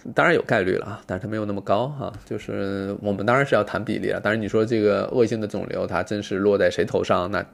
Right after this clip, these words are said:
那其实都挺痛苦的。尤其是我们看到前面也讲了，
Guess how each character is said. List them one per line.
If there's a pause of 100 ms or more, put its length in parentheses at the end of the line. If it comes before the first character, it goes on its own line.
(120)
那
其
实
都
挺
痛
苦
的。
尤
其
是
我
们
看
到 (600)
前
面
也
讲
了，